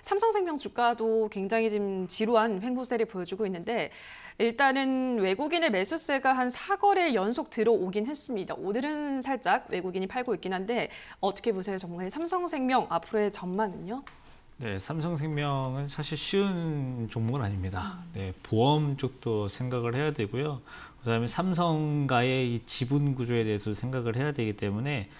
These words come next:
Speaker 2: 제가 봤을 때는 난이도가 상당히 높은 주식이지 않을까 좀 생각이 좀 들기 때문에 어, 일단은 제가 봤을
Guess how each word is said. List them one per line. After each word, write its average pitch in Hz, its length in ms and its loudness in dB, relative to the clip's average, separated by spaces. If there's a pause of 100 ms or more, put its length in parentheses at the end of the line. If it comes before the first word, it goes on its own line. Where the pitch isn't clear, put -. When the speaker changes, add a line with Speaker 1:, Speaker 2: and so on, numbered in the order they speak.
(320)
Speaker 2:
제가 151 280 4
봤을 143 300 0
때는 127 220 2
난이도가 143 460 4
상당히 180 320 0
높은 113 500 -2
주식이지 110 440 -8
않을까 101 520 -4
좀 104 160 -10
생각이 113 300 -4
좀 113 160 -4
들기 101 280 -4
때문에 110 580 -4 (640)
어, 107 340 2
일단은 185 840 2
제가 165 300 2
봤을 151 380 0